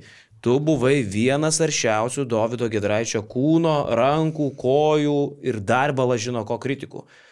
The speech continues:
Tu aiškinai susiriesė-, susirietęs Lietuvai,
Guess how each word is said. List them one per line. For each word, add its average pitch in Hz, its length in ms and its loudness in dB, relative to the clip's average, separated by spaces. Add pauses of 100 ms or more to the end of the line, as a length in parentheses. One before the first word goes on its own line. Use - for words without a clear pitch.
(280)
Tu 151 100 4
aiškinai 160 560 2
susiriesė-, 143 800 0
susirietęs 139 560 -2
Lietuvai, 131 600 0